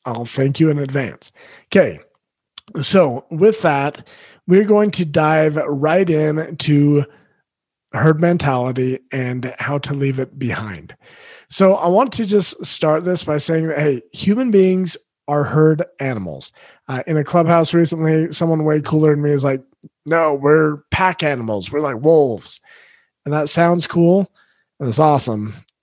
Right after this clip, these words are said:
But I grew up on a farm and I milk cows, we raise pigs. I, when I think of herd animals, that's what I think of. So as herd animals, we like to think,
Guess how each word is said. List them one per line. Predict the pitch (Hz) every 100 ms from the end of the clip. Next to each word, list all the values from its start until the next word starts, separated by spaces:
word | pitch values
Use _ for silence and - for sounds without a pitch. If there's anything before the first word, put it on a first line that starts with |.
| _
But | 139 127
I | 151
grew | 180 185
up | 160
on | 160
a | 117
farm | - 120 92 78 -
and | 120 113 110
I | 113 110
milk | - 127 123 -
cows, | 165 165 165 160 151
we | 127
raise | 110 98 101
pigs. | - 160 160 156 151 - - - _ _ _ _ _ _ _ _
I, | - 135 151 151 175
when | 147 143
I | 143 165
think | 190 170
of | 147
herd | 170 165
animals, | 143 131 131 127 -
that's | 117 113 -
what | 143
I | 139
think | 139 143 123
of. | - - _ _ _ _ _
So | - - 185 190 - _ _ _ _ _ _ _ _ _ _ _ _ _ _ -
as | 143 139
herd | 175 254
animals, | 185 156 151 151 147 -
we | 151 160
like | 156 147 -
to | 123
think, | - - 139 185 370 -